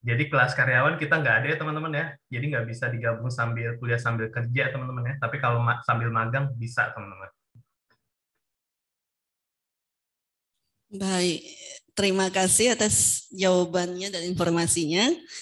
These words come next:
Speaker 2: kakak-kakak dari Podomoro University. Eh, sayangnya waktunya sudah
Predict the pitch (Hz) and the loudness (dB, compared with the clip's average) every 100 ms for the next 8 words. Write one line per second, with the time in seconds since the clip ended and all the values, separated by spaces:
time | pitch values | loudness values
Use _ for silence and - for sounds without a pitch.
0 | - _ 180 - 170 - 156 - 160 160 | -18 _ -12 -6 -6 -4 -4 -2 -2 -2
1 | 165 160 160 165 - _ - 165 165 165 | 0 0 -2 -4 -12 _ -4 0 2 4
2 | 165 165 165 165 175 165 165 - - 170 | 2 2 0 -2 -2 -2 -4 -6 -2 0
3 | 294 - - - - 311 - 226 220 233 | 0 -4 -10 -8 -2 4 6 6 6 4
4 | 240 269 220 214 202 196 196 - 190 175 | 2 2 2 0 0 0 0 0 0 -2
5 | 185 180 | 0 0